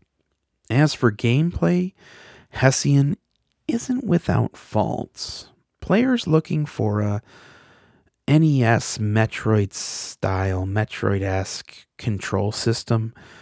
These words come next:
with the ability to seek, you know, perfection in movement and not get hit, they're definitely gonna be disappointed. I had mentioned it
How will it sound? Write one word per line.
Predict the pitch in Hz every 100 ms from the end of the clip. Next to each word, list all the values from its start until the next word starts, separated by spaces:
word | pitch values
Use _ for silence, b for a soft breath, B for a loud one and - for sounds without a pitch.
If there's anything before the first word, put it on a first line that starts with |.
| B
with | - 107
the | - 104
ability | 110 - 95 95 107 110 113 - _ _ -
to | -
seek, | 95 - - 110 - - _ _ -
you | 139
know, | 117 107 - _
perfection | - 113 - - 143 156 - 101 101
in | 92 104
movement | 104 110 - 104 -
and | 101
not | 101 101 -
get | 95
hit, | - 104 - - B B B B B
they're | - - -
definitely | - 151 - 123
gonna | 131 110
be | 110 101 -
disappointed. | - 92 - - - - 113 - - - - b b b b b b b -
I | 160
had | 185 117
mentioned | 101 117 117 - 131
it | -